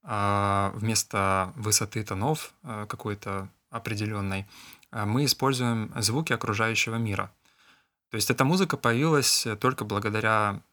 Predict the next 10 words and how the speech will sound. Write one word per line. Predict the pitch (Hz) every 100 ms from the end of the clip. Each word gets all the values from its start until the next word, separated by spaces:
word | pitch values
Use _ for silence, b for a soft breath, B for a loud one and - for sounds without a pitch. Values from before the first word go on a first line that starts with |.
| _
звукозаписи. | 110 110 123 120 95 - - - _ -
Без | 107 107
звукозаписи | 113 113 131 156 139 117 107 -
конкретную | 113 101 117 117 107
музыку | 127 147 - 110
себе | 110 113
представить | - 101 113 110 107
было | 117 104
невозможно | 101 104 107 165 170 110 -
до | 98 104 139